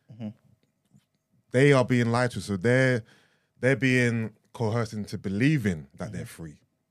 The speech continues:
Speaker 2: when I know that they ain't. But in their minds, in their blissful, um, sanctuary,
Speaker 1: Mm.
Speaker 2: they're free because they don't know they're being lied to, but I do.
Speaker 1: So would you say,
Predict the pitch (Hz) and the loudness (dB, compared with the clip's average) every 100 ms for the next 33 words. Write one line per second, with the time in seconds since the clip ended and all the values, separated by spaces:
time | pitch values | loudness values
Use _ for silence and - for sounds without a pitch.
0 | _ 92 90 110 110 104 95 95 127 127 | _ -12 -4 -2 0 -2 -4 -6 -6 -6
1 | - _ - 110 131 127 156 147 147 120 | -10 _ -6 -6 -2 2 4 4 2 0
2 | 156 139 - 127 117 143 104 143 - 135 | -2 -6 -10 -2 0 2 0 -4 -4 -2
3 | 127 - _ _ 104 113 110 104 101 127 | -2 -6 _ _ -4 0 0 -2 -4 -6
4 | - 92 92 101 123 107 107 123 - 131 | -6 -6 -6 -6 -8 -8 -6 -8 -6 -6
5 | 185 202 127 131 120 131 107 110 110 135 | -6 -6 -4 -2 -2 -2 -2 -4 -6 -6
6 | - 85 101 113 92 - _ - - - | -8 -8 -8 -8 -10 -14 _ -20 -20 -6
7 | 131 135 151 139 151 135 117 | -4 -4 -6 -6 -4 -2 -4